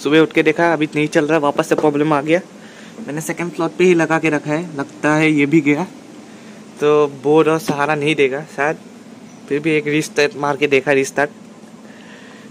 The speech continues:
अभी देखते हैं, अगर signal आ गया तो यहाँ पे नम light जल उठेगा,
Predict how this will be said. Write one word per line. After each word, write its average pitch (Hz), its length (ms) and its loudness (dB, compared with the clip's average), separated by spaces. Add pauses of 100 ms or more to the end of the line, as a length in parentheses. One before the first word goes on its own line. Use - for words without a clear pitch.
(120)
अभी 143 140 -8
देखते 156 280 -4
हैं, 175 80 4
अगर 156 180 0
signal 151 400 -2
आ 156 120 2
गया 160 200 0
तो 156 120 -4
यहाँ 147 200 0
पे 147 380 0
नम 143 300 -4
light 143 460 -2 (320)
जल 156 160 2
उठेगा, 165 340 0